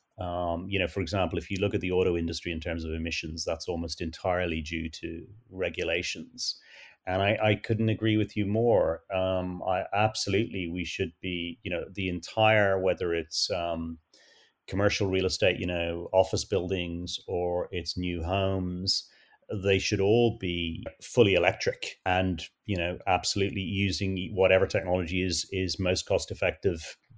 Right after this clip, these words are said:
You mentioned solar, absolutely, or whether it's, um, heat pumps, absolutely. And I think a lot of that can be done, uh, via regulation, because again, if you think about it, you know, this is one of the things we try to talk about in the book as well, is about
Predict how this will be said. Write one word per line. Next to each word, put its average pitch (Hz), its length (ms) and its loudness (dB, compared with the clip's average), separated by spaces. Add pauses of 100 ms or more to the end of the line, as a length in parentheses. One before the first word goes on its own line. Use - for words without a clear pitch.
(220)
You 92 120 -4
mentioned 90 340 -4
solar, 90 320 4
absolutely, 98 720 -2
or 87 200 -2
whether 90 320 0
it's, 85 320 -2
um, 85 380 -4
heat 113 240 0
pumps, 95 520 0 (480)
absolutely. 104 380 4
And 95 80 4
I 92 40 -4
think 120 160 2
a 107 40 6
lot 107 300 4
of 113 120 -2
that 90 280 0
can 95 400 -2
be 92 120 -2
done, 85 520 -2 (600)
uh, 90 200 -2
via 92 240 2
regulation, 92 760 2
because 87 240 -2
again, 120 300 6
if 113 160 0
you 107 80 -2
think 123 220 2
about 104 260 6
it, - 100 0
you 101 80 0
know, 101 120 0 (220)
this 120 280 2
is 113 100 0
one 113 140 4
of 104 60 4
the 87 60 -2
things 101 220 0
we 101 80 -2
try 98 220 4
to 90 60 -2
talk 95 260 0
about 92 180 0
in 90 80 -4
the 90 60 -6
book 92 240 -2
as 90 100 -12
well, 104 220 4
is 87 100 -4
about 87 420 0